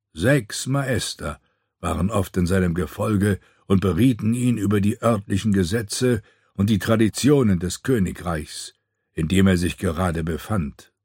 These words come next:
an denen er sich orientierte, wenn er zu Gericht saß.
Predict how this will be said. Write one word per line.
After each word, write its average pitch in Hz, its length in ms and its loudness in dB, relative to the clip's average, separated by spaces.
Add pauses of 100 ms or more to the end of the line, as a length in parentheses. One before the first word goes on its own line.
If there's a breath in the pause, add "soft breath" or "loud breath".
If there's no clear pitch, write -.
(140)
an 98 180 4
denen 131 280 4
er 120 100 4
sich 120 240 -2
orientierte, 123 960 0 (160)
wenn 82 140 -8
er 76 100 -6
zu 80 180 -8
Gericht - 480 -4
saß. - 540 -18